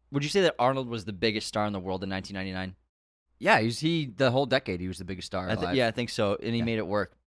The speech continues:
Speaker 1: because, like, I, I looked at the poster of it when I added this to the list last night, and it's, like,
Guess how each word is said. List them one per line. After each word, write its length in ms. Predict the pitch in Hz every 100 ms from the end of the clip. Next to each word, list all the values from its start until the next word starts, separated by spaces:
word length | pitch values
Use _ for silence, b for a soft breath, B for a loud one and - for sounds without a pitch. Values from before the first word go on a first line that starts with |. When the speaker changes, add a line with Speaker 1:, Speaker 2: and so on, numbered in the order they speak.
| _ -
Speaker 1:
because, 300 | 123 127 120
like, 160 | 110
I, 80 | 110
I 120 | 113
looked 200 | 123 123
at 60 | 110
the 40 | 104
poster 360 | 110 113 -
of 80 | 101
it 100 | 98
when 120 | 95
I 80 | 92
added 200 | 87 95
this 120 | 90
to 60 | -
the 80 | 92
list 180 | 98 104
last 160 | 95
night, 120 | 90 85
and 80 |
it's, 180 | 98 -
like, 140 | 98